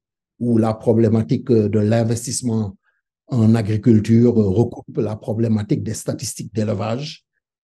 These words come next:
et de l'importance de l'utilisation des statistiques d'élevage dans le cadre de l'élaboration des politiques publiques. Une de nos grandes contraintes,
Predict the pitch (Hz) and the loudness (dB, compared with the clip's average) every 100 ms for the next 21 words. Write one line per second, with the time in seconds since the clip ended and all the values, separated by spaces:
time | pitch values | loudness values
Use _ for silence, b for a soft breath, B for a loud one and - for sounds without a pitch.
0 | - 107 107 101 113 117 120 - 123 117 | -10 -4 0 2 2 2 0 0 -2 -2
1 | 117 117 95 98 _ _ _ 104 107 123 | -4 -6 -6 -8 _ _ _ -2 2 4
2 | 156 147 135 123 120 131 113 107 - 123 | 2 2 0 0 -2 0 0 0 -2 -6
3 | - 107 117 104 113 107 104 110 120 120 | -4 -6 -8 -8 -2 0 0 -2 -6 -8
4 | - _ _ _ - 107 104 110 104 117 | -14 _ _ _ -4 0 2 2 2 0
5 | 110 110 107 104 101 101 107 98 104 107 | 0 0 2 2 0 0 0 -2 -2 -4
6 | - 127 110 113 127 113 - - 151 123 | -2 0 2 0 0 0 -2 0 0 2
7 | 123 - - _ _ _ - _ 117 113 | 0 -2 -16 _ _ _ -20 _ 0 4
8 | 120 117 98 101 139 135 131 - - - | 6 4 2 0 2 2 2 0 -12 -4
9 | 127 110 123 127 156 | -2 -2 -2 -2 -2